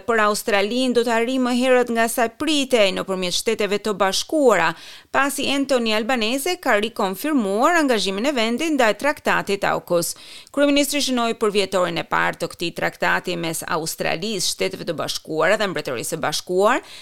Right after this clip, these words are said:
dhe tha se janë bërë përparime të rëndësishme drejt blerjes së nëndetëseve bërthamore. Wall Street Journal raporton se qeveria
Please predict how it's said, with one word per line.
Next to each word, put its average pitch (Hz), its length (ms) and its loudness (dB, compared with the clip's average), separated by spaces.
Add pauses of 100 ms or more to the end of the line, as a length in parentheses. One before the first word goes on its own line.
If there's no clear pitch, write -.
dhe 180 160 -2
tha 190 240 0
se 226 160 -2
janë 190 160 -2
bërë 202 240 -2
përparime 185 480 -2
të 185 160 -4
rëndësishme 226 640 -2
drejt 156 240 -6
blerjes 285 400 0
së 294 140 0
nëndetëseve 190 720 0
bërthamore. 143 720 -2 (520)
Wall 320 240 2
Street 247 380 -2
Journal 269 400 2
raporton 202 500 0
se 208 80 -4
qeveria 180 400 0